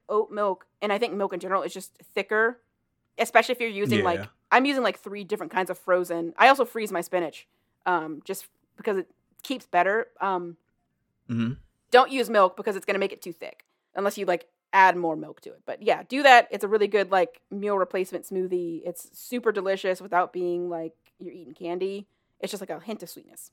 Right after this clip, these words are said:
Speaker 1: What's your suggestion?
Speaker 2: So I had one suggestion.
Speaker 1: You changed it, didn't you?
Speaker 2: I changed it
Speaker 1: Let me just
Speaker 2: midway
Speaker 1: fucking
Speaker 2: through.
Speaker 1: cross that out.
Speaker 2: <laughs>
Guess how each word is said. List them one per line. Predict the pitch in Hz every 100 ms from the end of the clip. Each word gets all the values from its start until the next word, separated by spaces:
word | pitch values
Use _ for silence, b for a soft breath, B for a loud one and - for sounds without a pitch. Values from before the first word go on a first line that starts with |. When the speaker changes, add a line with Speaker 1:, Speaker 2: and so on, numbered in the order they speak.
| _ _
Speaker 1:
What's | - 285 320
your | 311 320
suggestion? | 330 294 269 - 135 - _ _ _ -
Speaker 2:
So | -
I | 110
had | 123 131 107
one | 110 104
suggestion. | - 90 85 87 90 92 - _ -
Speaker 1:
You | 185
changed | - 175 -
it, | -
didn't | - -
you? | - - _ _
Speaker 2:
I | -
changed | - 120 104 - -
it |
Speaker 1:
Let | 104
me |
just | 92
Speaker 2:
midway | 98 -
Speaker 1:
fucking |
Speaker 2:
through. | -
Speaker 1:
cross | 254 294 480
that | - 262 -
out. | 269 277 254 - _ _ -
Speaker 2:
<laughs> | 135 120 - 175 -